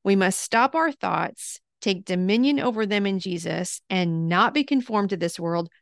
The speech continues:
but be transformed by the renewing of our mind." And that's Romans twelve two. It goes on to say, "We're not helpless victims or recipients of our thoughts. We can choose to stop our thoughts and bring every thought into captivity to the obedience of Christ.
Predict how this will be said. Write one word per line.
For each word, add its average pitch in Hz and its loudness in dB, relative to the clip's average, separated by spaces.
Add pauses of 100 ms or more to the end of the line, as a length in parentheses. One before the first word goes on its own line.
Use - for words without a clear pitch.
but 190 -8
be 185 -2
transformed 214 0
by 190 0
the 180 -2
renewing 202 2
of 185 0
our 175 -4
mind." 165 -6
And 160 -4
that's 160 0
Romans 170 -4
twelve 156 -6
two. - -8 (480)
It 233 2
goes 240 6
on 269 4
to 285 0
say, 220 0
"We're 240 4
not 277 4
helpless 285 -2
victims 214 0
or 196 2
recipients 185 -2
of 160 -4
our 151 0
thoughts. - -4 (340)
We 233 4
can 311 2
choose 226 -4
to 202 -2
stop 196 0
our 202 0
thoughts 156 -8
and 185 0
bring 180 0
every 214 0
thought 202 0
into 190 -2
captivity 202 -2
to 196 -4
the 165 2
obedience 190 0
of 180 -6
Christ. 175 -2